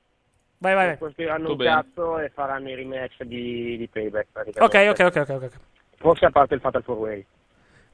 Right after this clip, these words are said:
Speaker 1: Eh, gli chiedo anche chat, so che non c'entra niente, ma solo io vedo Kevin Owens favoritissimo per Money in the Bank. Favoritissimo non lo so, io lo metto in,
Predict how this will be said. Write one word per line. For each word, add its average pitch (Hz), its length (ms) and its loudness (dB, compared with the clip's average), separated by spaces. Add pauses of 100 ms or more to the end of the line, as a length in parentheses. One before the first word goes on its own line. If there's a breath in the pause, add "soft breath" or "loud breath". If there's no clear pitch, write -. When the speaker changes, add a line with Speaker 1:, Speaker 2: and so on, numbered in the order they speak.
Speaker 1:
Eh, 139 360 4
gli 143 400 -12
chiedo 165 200 4
anche 165 140 4
chat, 175 140 6
so 175 160 6
che 180 80 6
non 175 100 8
c'entra 180 200 4
niente, 180 200 4
ma 165 80 2
solo 165 180 2
io 180 100 6
vedo 165 180 4
Kevin 156 260 2
Owens 165 200 0
favoritissimo 156 440 0
per 151 120 -4
Money 147 160 0
in 151 60 -2
the 156 60 0
Bank. 151 220 0
Favoritissimo 165 560 2
non 180 100 2
lo 151 60 -2
so, 170 400 10
io 185 280 6
lo 202 120 8
metto 170 300 4
in, 156 240 -4